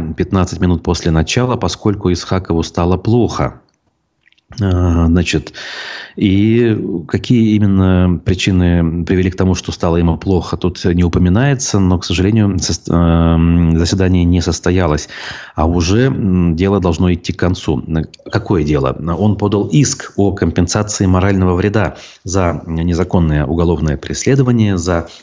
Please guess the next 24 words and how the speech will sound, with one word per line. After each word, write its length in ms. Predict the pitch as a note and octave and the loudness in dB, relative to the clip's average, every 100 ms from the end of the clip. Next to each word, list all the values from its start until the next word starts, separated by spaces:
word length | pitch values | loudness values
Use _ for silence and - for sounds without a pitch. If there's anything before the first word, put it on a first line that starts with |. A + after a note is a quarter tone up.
| _ | _
наказание 920 | - E2+ D#2+ E2+ E2 D#2 F2+ A#2+ C3+ B2 | -10 -6 -4 -2 -2 0 2 4 4 4
незаконное, 640 | A2+ A2+ A#2+ A2+ A2 G#2 | 2 0 2 2 2 0
соответственно, 640 | - G2+ G#2+ G2 - F2+ | 0 -2 -2 -2 -2 -2
которое 280 | F2+ F#2 F2+ | 0 0 0
много 260 | F#2+ G2 F#2 | 0 2 2
лет 200 | F#2 F2 | 0 0
назад 240 | F2+ F2 | 0 2
он 100 | F2 | 2
отбыл. 380 | E2+ F2 F#2 E2 - - - - - - - - | 2 2 0 -2 -8 -12 -10 -10 -12 -16 -10 0
Э, 140 | F#2+ F#2+ | 2 4
ему, 300 | G#2+ G2 E2+ | 4 2 0
эм, 1040 | F2+ F2+ F2 D#2+ F#2 G2 E2 E2+ E2+ A#2+ | 0 2 2 0 -2 -4 -4 -4 -4 -2
у 80 | A2 | 2
него 160 | A2+ G#2+ | 2 2
это 100 | G2+ | 0
право 300 | - G#2+ F2+ | 0 0 2
возникло 460 | F2+ D#2 F3 - E2+ | 0 2 0 2 0
требовать 380 | - E2+ E2 | 0 0 0
компенсации 680 | - E2 F#2+ F2 E2 - D2 | -2 -2 -2 -2 -4 -4 -4
благодаря 340 | D2 F2 F#2 F2+ | -2 0 0 0
тому, 180 | G2 | -2
что 160 | C3+ - | -2 -4
совсем 280 | - - B2+ | -4 0 2
недавно 480 | E2 F#2 G#2+ G2+ | 2 0 2 0